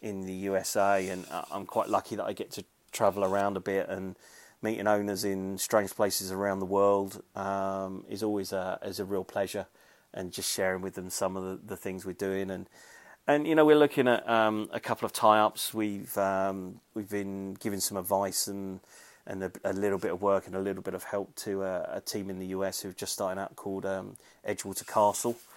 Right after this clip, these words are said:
um, in Chicago, um, inner city Chicago, who have, um, modelled themselves on, on Lewis, which is fantastic, um, as the Rooks. And we also have, um,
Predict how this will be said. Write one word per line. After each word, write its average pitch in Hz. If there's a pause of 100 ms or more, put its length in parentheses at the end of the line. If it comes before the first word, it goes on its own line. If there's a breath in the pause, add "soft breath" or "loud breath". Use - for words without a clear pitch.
(420 loud breath)
um, 92
in 101
Chicago, 98 (320)
um, 95
inner 107
city 98
Chicago, 95
who 107
have, 92
um, 95 (480 loud breath)
modelled 123
themselves 95
on, 95
on 95
Lewis, 101
which -
is 87
fantastic, -
um, 95
as 98
the -
Rooks. - (580 loud breath)
And 101
we 104
also 113
have, 101
um, 98